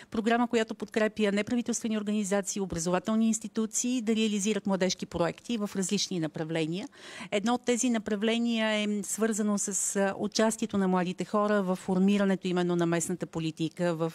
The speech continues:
а, участието в местното самоуправление, в сформирането на ученически структури, които да реализират свои проекти за подобряване на качеството на нашия, качеството на живот в нашия град. А, друга тема е свързана с създаването и провеждането на, м,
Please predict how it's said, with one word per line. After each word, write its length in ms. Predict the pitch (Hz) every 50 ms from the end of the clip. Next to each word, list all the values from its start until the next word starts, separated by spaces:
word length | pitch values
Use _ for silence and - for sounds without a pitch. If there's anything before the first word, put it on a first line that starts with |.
| - -
а, 220 | 185 170 170 170 170
участието 640 | 170 175 - 214 208 202 - 233 - 208 190 185
в 80 | 180 -
местното 380 | 208 208 202 - 240 214 - 202
самоуправление, 840 | - 202 185 175 170 - - 156 151 156 160 160 160 175 190 208 - - - - - - - -
в 160 | 196 196 185
сформирането 640 | - - - 196 185 202 220 226 233 233 226 220 208
на 100 | 208 196
ученически 600 | 190 - - 196 196 202 202 - - - - 190
структури, 640 | 175 - - 208 233 - - - 202 175 190 220 233 - _
които 240 | - 220 214 226 214
да 160 | 185 202 196
реализират 540 | 196 196 185 190 190 165 196 233 254 240 -
свои 320 | - - 226 220 226 214
проекти 560 | 220 - 202 202 208 208 - _ - 240 226
за 160 | 208 190 220
подобряване 680 | 202 - - 202 202 185 196 196 202 208 196 208 202 202
на 100 | 190 185
качеството 580 | 185 - 208 202 - - - - - 165 - 160
на 120 | 156 156
нашия, 460 | 151 147 156 147 - - 151 151 147 - -
качеството 480 | - 196 185 - 196 - - 180 - 180
на 140 | 175 170 165
живот 400 | 156 180 170 190 202 202 - 165
в 120 | 156 165 160 175
нашия 360 | 160 151 151 - - 151 147
град. 220 | 156 175 220 262 - - - - - - - - - - - - -
А, 220 | 185 190 196 202
друга 420 | 202 202 196 185 180 202 254 254 285
тема 300 | - - 269 254 262 247
е 40 | 233
свързана 560 | - - 233 254 247 220 240 233 226 220 220
с 200 | - - 220 208
създаването 720 | - - - 196 190 185 220 233 233 240 226 220 214 - 208
и 80 | 202
провеждането 880 | 196 - 180 190 190 185 208 226 233 208 220 214 214 208 - - 202 202
на, 300 | 202 202 202 202 196 196
м, 400 | 196 190 185 185 185 180 180 -